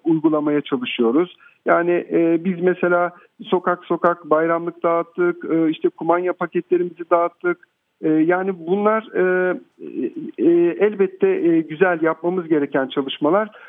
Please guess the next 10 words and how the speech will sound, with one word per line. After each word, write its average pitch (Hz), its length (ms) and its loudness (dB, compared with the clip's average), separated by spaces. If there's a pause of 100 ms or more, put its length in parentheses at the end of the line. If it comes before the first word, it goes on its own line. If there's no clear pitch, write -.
(100)
ama, 208 420 2
e, - 40 -4
daha 175 540 0
böyle 180 260 2
coşkulu, 175 680 0
daha, 175 360 0 (360)
e, 147 180 -4
birliktelikle, 170 960 0
e, 151 220 2
yapılabilirdi. 165 920 0